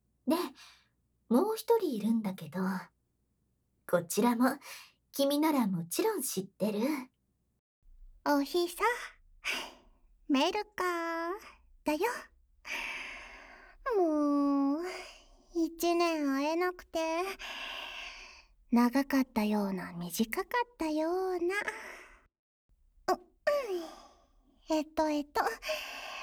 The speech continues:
Speaker 2: 改めて一年ぶりだね。かすみちゃんと一緒になって、また君にお仕事を教えることになったよ。かすみちゃんと二人、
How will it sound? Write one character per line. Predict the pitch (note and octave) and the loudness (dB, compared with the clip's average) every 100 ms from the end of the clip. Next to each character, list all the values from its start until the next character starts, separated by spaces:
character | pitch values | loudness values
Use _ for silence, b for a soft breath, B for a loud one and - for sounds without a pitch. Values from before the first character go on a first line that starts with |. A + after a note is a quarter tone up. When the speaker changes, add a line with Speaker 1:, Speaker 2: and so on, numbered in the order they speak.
| B B B | B B B
Speaker 2:
改 | D4 D4 D#4+ | 4 6 6
め | D4 | 4
て | A#3+ G#3 | 4 0
一 | G#3+ D#4+ | -2 2
年 | F4+ F4+ | 4 4
ぶ | F4 | 2
り | F4 | 0
だ | F4+ | 0
ね。 | E4+ A#4 C5 - _ _ - B B B B _ _ _ | 0 0 0 -6 _ _ -10 B B B B _ _ _
か | E4 | -4
す | D#4+ D#4 | 0 2
み | E4 | 2
ち | E4+ | 4
ゃ | F4 | 2
ん | F4 | 2
と | F4+ | 0
一 | F4+ F4+ | -2 -2
緒 | G4 | -2
に | F#4+ | -2
な | G4 | -2
っ | |
て、 | G#4+ G#4+ F#4+ B B B B B B B | -2 -2 -2 B B B B B B B
ま | C#4 | 6
た | C#4 E4 | 6 0
君 | E4 D#4 D#4 | 2 2 4
に | D4+ | 2
お | D4+ | 2
仕 | G4 | 0
事 | F#4+ F#4 A3 | 0 0 0
を | G#3 | -2
教 | - D#4+ | 0 2
え | F#4 | 2
る | G4+ | 0
こ | A4 | 0
と | B4 | 2
に | C#5 F#4+ | 2 0
な | |
っ | F#4 | 0
た | G4+ | 0
よ。 | E4 C4+ G#4 C5+ C#5+ - _ _ _ _ _ _ _ - _ | 0 2 2 2 -2 -10 _ _ _ _ _ _ _ -20 _
か | - B3 | 2 2
す | B3+ C4 | 4 6
み | C4+ C4 | 6 6
ち | |
ゃ | C4+ | 6
ん | C4 | 4
と | B3 B3 | 4 0
二 | A#3 A#3 | 0 -2
人、 | A#3+ D#4 E4 | 2 2 2